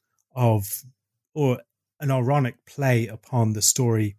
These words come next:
of Israel's time in Egypt. And that's already been the case. Israel's story in Egypt is not the only, um, there are ways in which that story is playing out against a wider backdrop. It begins, we're first told about the event of the Exodus and their time of persecution in Egypt,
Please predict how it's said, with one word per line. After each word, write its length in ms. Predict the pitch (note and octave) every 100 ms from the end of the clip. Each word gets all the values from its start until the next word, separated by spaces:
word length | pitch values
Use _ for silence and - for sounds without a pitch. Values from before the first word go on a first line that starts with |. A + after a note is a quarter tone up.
| _ _ _ -
of 160 | B2+ C#3+
Israel's 500 | G3 - A2 A2 -
time 240 | C3+ A2+
in 80 | G#2+
Egypt. 460 | G2+ G2+ - - _ _ _ _ -
And 80 | G#3
that's 220 | - E3+
already 320 | C#3+ F3 F#3+
been 240 | B2 A#2
the 80 | A2+
case. 560 | - E3 F2+ - - - _ _ -
Israel's 460 | C#3+ D3+ C3 B2+
story 320 | - C#3 B2+
in 80 | A2+
Egypt 480 | A#2+ A#2+ A2+ - - -
is 220 | B2+ A#2
not 260 | F#3 F#3+ -
the 140 | C3+
only, 560 | C#3+ D#3 B2+ A#2 A2 _ _ _ _ _ _ _ _ -
um, 300 | A#2 A2 G2+ _ - -
there 120 | D3
are 80 | C#3
ways 300 | D3 F3+ E3+
in 80 | C#3+
which 180 | C3+ -
that 160 | C3
story 280 | - D3 A#2+
is 80 | A2+
playing 280 | - C3 B2
out 220 | A#2+ -
against 280 | B2 A2+ A#2
a 40 |
wider 320 | A2 B2 A2
backdrop. 580 | G#2 B2+ - G#2 D#2 _ _ _ _ _ -
It 160 | B2+
begins, 800 | C3 G#2 D3+ E3 A2+ A2 - - _
we're 100 | A2+
first 340 | - C3+ A#2 -
told 420 | E3+ E3 A2 G2+
about 300 | A#2 A#2+ A2
the 120 | B2
event 280 | A2+ A2 G#2
of 80 | -
the 100 | A#2
Exodus 480 | A2+ - G2 - A#2+
and 120 | A2
their 80 | A2
time 400 | - B2 A2+ A#2+
of 120 | A2+
persecution 640 | - A#2+ - - B2 - G#2+
in 100 | A2+
Egypt, 460 | B2+ - - -